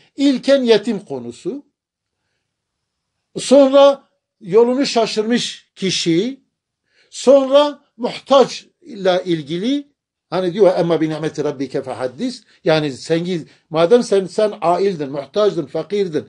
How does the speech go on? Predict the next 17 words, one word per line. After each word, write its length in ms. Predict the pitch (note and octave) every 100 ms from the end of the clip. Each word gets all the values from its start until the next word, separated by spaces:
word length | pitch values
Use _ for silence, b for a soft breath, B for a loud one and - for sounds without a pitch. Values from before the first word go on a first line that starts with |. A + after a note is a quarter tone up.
| b b
seni 320 | - E3+ G3
zengin 500 | F3 F3 E3+ A3 F#3+
yapmışsa 800 | D#3 D#3+ D#3+ C4 C#4 - B3+ C#4+ b b b b -
tahaddüs 580 | A3 A3 G3+ D#4+ D4+ E3+
et. 180 | B2 _ -
Yani 280 | F#3+ B3 G#3
sen 220 | C4 A#3+
de 60 | A3
o 140 | A#3+
malı 320 | G3+ F3+ C#3+
dağıt, 460 | F#3 A#3+ G#3+ B3+ _ _ _ _ _ _ _
üzerinde 600 | A3 F#3+ G#3+ G3+ G3 G3
bulundur. 640 | G3 A#3+ A#3+ G#3 C4 C4+ _ _ _ _ _ _ _
Çünkü 240 | G3 G#3
Allahu 340 | F#3+ G3+ F#3+ F#3+
Teala, 520 | F3+ B3 B3 B3 B3 b b _
Allah, 360 | F3+ G3 A3